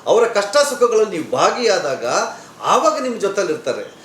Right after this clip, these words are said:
ಇಲ್ಲ ನಾನು ಸ-, ನನಗೆ ಚುನಾವಣೆ ಬಂದಿದೆ, ಚುನಾವಣೆ ಸಮಯದಲ್ಲಿ ನಿಮ್ಮ ಹತ್ರ ಬರ್ತೀನಿ, ನೀವು ಆವಾಗ ಸಹಾಯ ಮಾಡಿ ಅಂದ್ರೆ ಯಾರು ನಿಮ್ಮ ಜೊತೆಲಿ ಇರಲ್ಲ. ಹಾಗಾಗಿ ಉತ್ತಮ ವಾತಾವರಣ ನಿರ್ಮಾಣವಾಗಿದೆ,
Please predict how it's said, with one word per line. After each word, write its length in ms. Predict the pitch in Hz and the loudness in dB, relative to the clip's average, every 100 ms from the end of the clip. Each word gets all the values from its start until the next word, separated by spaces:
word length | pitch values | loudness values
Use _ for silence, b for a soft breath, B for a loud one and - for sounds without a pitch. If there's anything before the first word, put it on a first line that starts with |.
| B 180 | B -2
ಇಲ್ಲ 200 | 254 294 | 2 2
ನಾನು 320 | 294 269 262 | 2 0 0
ಸ-, 100 | 240 | 2
ನನಗೆ 460 | 240 233 233 220 | 0 2 4 4
ಚುನಾವಣೆ 400 | - 208 269 285 | 2 0 2 4
ಬಂದಿದೆ, 600 | 247 240 202 196 269 - - | 4 2 2 2 0 -2 -8
ಚುನಾವಣೆ 460 | - 208 262 294 277 | -2 2 4 4 4
ಸಮಯದಲ್ಲಿ 320 | 254 247 240 | 4 4 4
ನಿಮ್ಮ 140 | 226 214 | 2 -2
ಹತ್ರ 180 | 208 | -2
ಬರ್ತೀನಿ, 680 | 202 180 170 175 247 247 - - | 0 0 -2 -2 -2 -4 -12 -4
ನೀವು 280 | 175 294 302 | 0 4 6
ಆವಾಗ 360 | 247 240 240 226 | 6 6 4 2
ಸಹಾಯ 240 | 202 208 202 | 0 0 0
ಮಾಡಿ 140 | 175 | -4
ಅಂದ್ರೆ 220 | 196 190 165 | -4 -2 0
ಯಾರು 180 | 156 | 0
ನಿಮ್ಮ 160 | 151 135 | -2 -6
ಜೊತೆಲಿ 300 | 127 135 123 | -6 -4 -4
ಇರಲ್ಲ. 220 | 113 120 104 - B - | -4 -4 -6 -8 B -10
ಹಾಗಾಗಿ 600 | 107 185 240 185 175 - 127 | -2 2 0 0 -10 -12 -12
ಉತ್ತಮ 300 | - 170 131 | -6 -4 -2
ವಾತಾವರಣ 300 | 120 120 117 | 0 -2 -4
ನಿರ್ಮಾಣವಾಗಿದೆ, 840 | 131 175 190 190 190 233 269 B | -4 0 2 2 2 0 -4 B